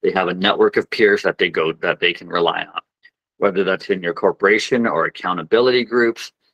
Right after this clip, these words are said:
or you have a group of advisors you meet up with weekly, or coaching programs, but you can't do it alone. We all know that this business can be hard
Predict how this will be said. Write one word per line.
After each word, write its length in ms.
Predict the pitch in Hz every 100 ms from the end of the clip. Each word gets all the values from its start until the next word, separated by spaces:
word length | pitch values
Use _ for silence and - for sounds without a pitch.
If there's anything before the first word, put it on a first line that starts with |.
| _ _ _ _ _
or 760 | 98 90 87 87 90 87 87 _ _ _ _
you 180 | 95 92
have 180 | 90
a 80 | 90
group 220 | 85 98
of 100 | 92
advisors 580 | 87 85 95 98 98 92
you 120 | 90
meet 160 | 92 95
up 220 | 92 -
with 180 | 87 -
weekly, 680 | 92 127 120 127 127 123 - _ _ _ _ _
or 180 | - 87
coaching 400 | - 127 123 120
programs, 760 | - 117 113 113 110 107 107 - _ _ _ _ _ _
but 140 | 104
you 100 | 90
can't 300 | 98 127 113
do 80 | 123
it 60 | 92
alone. 340 | 82 78 78
We 140 | 95 113
all 140 | 107
know 140 | 98 95
that 120 | -
this 120 | -
business 320 | 101 98 98
can 160 | - 95
be 100 | 85
hard 420 | - 104 104 117